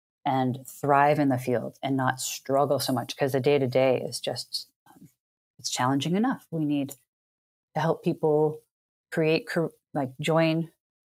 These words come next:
at the entry level, succeed in all stages, and we need more senior roles. There's a big gap. I was working on this at Microsoft, of principal, um, even, um, you know, senior director roles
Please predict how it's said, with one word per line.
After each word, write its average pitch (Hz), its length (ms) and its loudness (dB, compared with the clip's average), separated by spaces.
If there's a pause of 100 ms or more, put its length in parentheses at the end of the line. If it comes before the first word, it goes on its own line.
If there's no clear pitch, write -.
at 170 120 -4
the 175 80 4
entry 151 260 2
level, 135 380 2
succeed 170 640 -2
in 139 200 0
all 143 180 0
stages, 135 560 0
and 185 200 2
we 170 120 2
need 160 180 2
more 143 160 0
senior 147 380 2
roles. 139 380 6
There's 135 340 0 (400)
a 151 60 2
big 151 260 2
gap. 139 220 6
I 139 40 4
was 139 140 0
working 139 240 -2
on 131 60 2
this 131 120 -2
at - 80 -4
Microsoft, 135 560 0
of 127 140 -6
principal, 147 680 2 (520)
um, 131 380 0 (440)
even, 147 500 0 (120)
um, 131 500 -2
you 151 100 0
know, 135 80 0
senior 165 360 0
director 147 360 2
roles 139 380 2